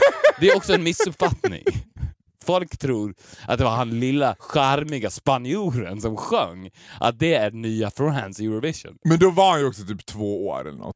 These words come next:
Speaker 1: Frans. Eller Elias. Eller vem det nu än var.
Speaker 2: Men jag tror inte att det är samma kille.
Speaker 1: Nej, det tror inte jag heller.
Speaker 2: Nej.
Speaker 1: För jag tror alltid på allt du säger. <laughs> Jag tror bara på dig. And look at me, Oscar Sia, look at me.
Speaker 2: Yes.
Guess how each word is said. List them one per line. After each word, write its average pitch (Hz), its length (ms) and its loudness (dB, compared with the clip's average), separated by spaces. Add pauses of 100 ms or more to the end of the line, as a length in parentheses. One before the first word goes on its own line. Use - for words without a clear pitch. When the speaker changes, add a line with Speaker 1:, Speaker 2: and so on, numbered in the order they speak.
(140)
Speaker 1:
Frans. 87 520 -6 (520)
Eller 135 220 4
Elias. 98 380 -2
Eller 156 160 4
vem 135 200 2
det 113 80 0
nu 110 140 -2
än 92 140 -4
var. 85 220 -6 (420)
Speaker 2:
Men 117 120 -6
jag 107 180 -4
tror 156 100 -8
inte 90 120 -12
att - 60 -20
det 78 60 -14
är 76 40 -12
samma 67 200 -14
kille. - 180 -18 (1160)
Speaker 1:
Nej, 113 200 0
det 95 100 -6
tror 127 100 -10
inte 131 120 -4
jag 92 60 -2
heller. 113 200 -6 (220)
Speaker 2:
Nej. 92 120 -8
Speaker 1:
För 117 80 0
jag 127 140 4
tror 147 120 -2
alltid 101 200 -2
på 95 60 -4
allt 92 180 -6
du 101 120 -8
säger. - 280 -8 (280)
<laughs> 453 280 0
Jag 226 180 4
tror 339 100 -4
bara 165 140 2
på 160 100 -6
dig. 135 200 0 (320)
And 147 320 4
look 254 240 4
at 349 220 4
me, 196 380 2
Oscar 147 400 2
Sia, 131 260 0
look 139 280 -2
at 233 80 0
me. 143 440 -2 (160)
Speaker 2:
Yes. 170 440 -6